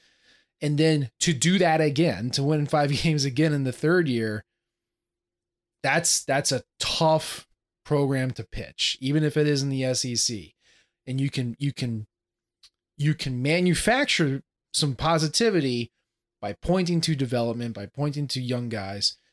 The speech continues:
And I know we go through this roster, I think every week, like, who can we put out? And we always come up with the same handful of dudes that are slowly getting worked in anyway. I understand, but it's, there's gotta be something to sell here. And I know he's a master pitchman, but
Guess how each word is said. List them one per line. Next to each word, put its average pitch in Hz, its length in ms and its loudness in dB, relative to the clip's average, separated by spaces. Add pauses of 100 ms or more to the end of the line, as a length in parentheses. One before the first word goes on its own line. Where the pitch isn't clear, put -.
(300)
And 120 240 -4
I 135 120 0
know 147 460 4 (120)
we 127 100 -4
go 143 200 2
through 165 180 0
this 160 140 0
roster, 170 380 0
I 110 80 -6
think - 260 -6
every 165 240 4
week, 175 280 2
like, 139 120 -2
who 147 160 -2
can 165 140 2
we 165 60 4
put 190 200 2
out? 202 200 4
And 123 120 -4
we 123 80 -2
always 135 220 2
come 165 120 0
up 165 120 0
with 156 60 -6
the 147 60 -2
same 156 340 2 (420)
handful 151 500 2
of 165 100 2
dudes 175 400 4
that 120 120 -2
are 110 180 -2
slowly 117 360 0
getting 151 200 0
worked 156 240 0
in 175 100 0
anyway. 131 500 0 (420)
I 120 180 -2
understand, 147 640 0 (720)
but 131 300 -2 (500)
it's, - 240 -4 (640)
there's 139 160 0
gotta 143 280 2
be 139 120 2
something 131 400 -2
to 120 60 -2
sell 101 300 -2
here. 92 280 -14 (200)
And 117 100 -8
I 120 80 -2
know 139 220 2
he's 131 200 0
a 135 40 -2
master 131 340 -2
pitchman, 147 500 -4
but 117 280 -8